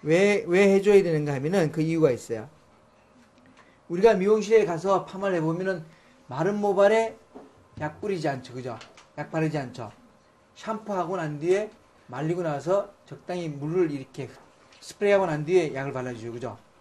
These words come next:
그럼 뭘 의미하는가 하면은 펌제가, 펌제가 수분과 물과 굉장히 친하다는 걸 의미하는 거예요.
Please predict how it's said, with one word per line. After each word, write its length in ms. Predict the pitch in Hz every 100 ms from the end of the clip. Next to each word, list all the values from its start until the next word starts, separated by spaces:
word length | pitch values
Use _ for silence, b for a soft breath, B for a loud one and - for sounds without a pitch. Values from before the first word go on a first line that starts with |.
| _ _ -
그럼 180 | 196
뭘 160 | 175 202
의미하는가 420 | 190 180 165 156
하면은 340 | 143 180 226 226 b b b b _
펌제가, 720 | - 254 233 190 180 151 - _ _ _ _ _ _ _ _ _ _ -
펌제가 680 | 196 185 170 185 214 240 - b b b b
수분과 720 | - 262 247 262 220 151 - -
물과 500 | 156 170 175 170 135 -
굉장히 320 | 127 139 156
친하다는 440 | - 202 196 180
걸 80 | 139
의미하는 340 | 127 123 117
거예요. 220 | 104 104